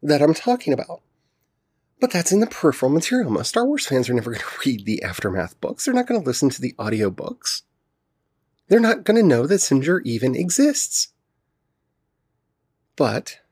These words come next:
and this is where I get really frustrated, is Snap, who's also from those books, Snap Wex-, Wexley,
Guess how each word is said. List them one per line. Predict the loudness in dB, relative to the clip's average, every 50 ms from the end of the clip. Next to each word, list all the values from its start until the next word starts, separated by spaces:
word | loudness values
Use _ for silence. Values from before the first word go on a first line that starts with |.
| _ _ _ _ _ _ _ _ _
and | 4 4 4 4 4 4
this | 4 4 4 4
is | 2 4
where | 4 4 4
I | 2
get | 0 -2 -2 -2
really | -2 -2 -2 -2
frustrated, | 0 2 2 2 2 2 2 2 2 2 2
is | 2 0 0 -2 -8 _ _ _ _ _ _ _ _ _ _ _ _ _ _ _ _ _
Snap, | -6 -2 2 4 4 4 4 4 2 -2 -4 -10 -18 _ _
who's | 2 4 4
also | 4 4 4 4 4 4 4 2 -4 _ _ _ _
from | -4 0 2 4 4
those | 4 2 2
books, | 0 -6 -8 -6 -6 -4
Snap | -4 -4 -2 0
Wex-, | 2 2 2 0 -2 -6 _ _
Wexley, | 0 0 0 0 0 0 0 0 -2